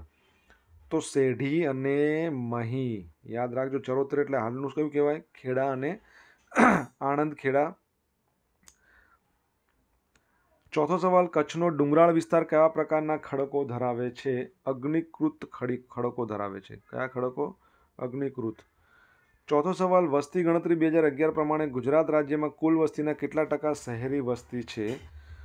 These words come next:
તો કુલ વસ્તીના બેતાલીસ પોઇન્ટ છ ટકા. યાદ રાખજો, બે હજાર અગિયારની ગણતરી પ્રમાણે. પાંચમો સવાલ, ભારતમાં નીચેના પૈકી કયું રાજ્ય મગફળીનો સૌથી મોટો ઉત્પાદક છે? તો આપણો ગુજરાત.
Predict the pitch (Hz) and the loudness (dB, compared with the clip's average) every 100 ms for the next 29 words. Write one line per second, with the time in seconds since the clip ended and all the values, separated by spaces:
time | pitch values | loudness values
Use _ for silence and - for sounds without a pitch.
0 | - - 147 - 165 175 160 - 156 156 | -14 -6 -6 2 2 4 2 0 -4 -2
1 | 156 135 131 - 147 151 - - 147 151 | 0 0 -2 -2 -2 -2 -4 -4 -2 -2
2 | - _ _ _ _ - 139 135 113 107 | -10 _ _ _ _ -8 -4 -4 -6 -6
3 | 101 - 120 135 139 147 139 165 139 135 | -8 -6 -4 -2 0 -2 0 0 2 2
4 | 147 131 123 139 139 127 123 120 113 107 | 2 0 -4 -4 -2 -4 -4 -6 -8 -8
5 | 98 92 _ _ - _ _ _ _ _ | -8 -12 _ _ -20 _ _ _ _ _
6 | - 147 143 180 175 180 170 131 135 165 | 2 2 2 -2 2 2 4 2 2 2
7 | 170 165 151 151 160 160 165 165 165 165 | 2 0 0 -2 -2 2 0 0 -2 2
8 | 156 180 190 _ _ _ - 139 139 156 | 4 2 0 _ _ _ -2 0 2 0
9 | 135 131 - 151 160 160 - 139 - 151 | 0 -4 -2 -2 0 -2 -2 -6 -4 -4
10 | 135 151 156 - 127 - 135 131 127 - | -4 -4 -8 -8 -16 -4 -2 0 -4 -6
11 | - 101 - _ - _ _ 147 143 151 | -12 -12 -12 _ -20 _ _ -2 2 2
12 | 127 117 123 135 120 | 0 -2 0 2 2